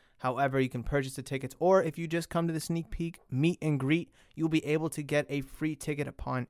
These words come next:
entry. And like I said, all the tickets will go into this bowl. I will pick out the raffle winner, and whoever's first will get their choice of one of three prizes.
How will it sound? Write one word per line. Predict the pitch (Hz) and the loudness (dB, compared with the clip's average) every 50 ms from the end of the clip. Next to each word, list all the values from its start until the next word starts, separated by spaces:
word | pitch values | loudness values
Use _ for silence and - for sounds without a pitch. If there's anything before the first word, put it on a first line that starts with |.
| _ _ | _ _
entry. | 147 156 156 143 - 160 156 151 151 - - - _ _ _ _ _ _ - | 2 2 2 2 0 0 0 0 -2 -4 -8 -18 _ _ _ _ _ _ -4
And | 143 139 143 | -4 -2 0
like | 147 151 151 - 151 | 0 -2 0 0 0
I | 143 | -2
said, | 135 - - 147 139 135 131 135 - _ _ _ | 0 2 4 4 6 4 4 0 -6 _ _ _
all | - 143 151 | 6 6 6
the | 143 147 135 | 6 4 0
tickets | - 151 151 147 139 - 131 | 0 0 -2 -2 -4 -4 -4
will | 120 | -4
go | 117 123 120 120 120 | -2 0 0 0 -2
into | 113 - 117 | -2 -4 -6
this | 117 110 110 | -8 -8 -10
bowl. | 127 - 165 190 202 202 208 196 - _ _ _ _ _ | -4 -2 0 2 2 0 0 -2 -6 _ _ _ _ _
I | - 131 | -8 -6
will | 120 117 117 | -6 -6 -6
pick | - - 139 123 127 | -4 -4 -4 -4 -4
out | 117 117 - - - | -6 -6 -8 -10 -12
the | 120 | -6
raffle | 117 131 165 180 170 - 180 175 170 | 0 2 4 4 4 2 -2 -2 0
winner, | 165 170 175 170 170 175 170 - _ _ _ _ _ _ - | 0 0 2 2 2 0 -2 -4 _ _ _ _ _ _ -4
and | 143 139 | -2 0
whoever's | 139 143 147 160 175 175 180 160 - | 2 4 6 6 6 6 4 0 -2
first | - - 185 196 220 214 - - | 2 4 6 6 6 4 0 -2
will | 151 147 143 | -4 -4 -2
get | 151 151 147 - | -2 -2 -2 -2
their | 160 151 135 | -2 -2 -2
choice | - - 160 160 147 - | 0 0 0 0 0 0
of | 151 139 127 120 | -2 -2 -2 -4
one | 120 120 127 | -4 -2 -2
of | 131 127 | -2 -4
three | - - 135 127 | -4 -4 -4 -4
prizes. | - - - 139 147 170 185 185 220 233 208 - - | -4 0 4 6 6 6 6 4 2 -2 -2 -6 -10